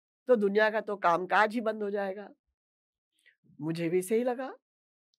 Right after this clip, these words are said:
क्योंकि इस बात ने मुझे एक चैलेंज दिया था। मैंने उनसे कहा, "मुझे सिर्फ तीन हजार रुपए उधार चाहिए, जो मैं थोड़े दिन में वापस दूंगी।"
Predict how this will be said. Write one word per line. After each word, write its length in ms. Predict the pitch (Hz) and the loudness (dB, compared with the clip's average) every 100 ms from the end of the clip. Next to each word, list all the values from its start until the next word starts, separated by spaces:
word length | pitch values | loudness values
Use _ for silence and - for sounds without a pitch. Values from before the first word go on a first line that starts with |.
| - | -2
क्योंकि 240 | 175 175 | -2 0
इस 360 | 170 285 370 269 | -2 0 -2 2
बात 380 | 208 190 180 170 | 4 4 2 -4
ने 300 | 170 240 - _ _ - | -4 -4 -6 _ _ -6
मुझे 180 | 262 349 | -2 -2
एक 140 | - - | -4 0
चैलेंज 460 | 185 180 214 196 | 2 6 4 2
दिया 280 | 151 143 143 | -4 -6 -8
था। 300 | - 85 - - | -12 -20 -10 8
मैंने 180 | 311 370 | 10 10
उनसे 260 | 339 320 | 2 -4
कहा, 200 | 330 294 | 0 0
"मुझे 200 | 277 294 | 0 -6
सिर्फ 280 | 262 349 392 | -4 -4 -4
तीन 280 | - 269 262 | -8 -6 -4
हजार 220 | 220 226 | -2 -2
रुपए 240 | 190 - 208 | -4 -4 -4
उधार 380 | 185 165 160 | -2 0 0
चाहिए, 400 | 165 175 180 359 - _ 190 | 0 -4 -4 -4 -8 _ -4
जो 120 | 226 | -2
मैं 160 | 254 | -2
थोड़े 240 | 262 254 254 | -4 -2 2
दिन 160 | 214 | 2
में 120 | 165 185 | 0 -2
वापस 420 | 170 160 151 156 | -4 -4 -10 -8
दूंगी।" 300 | 160 135 165 | -12 -12 -14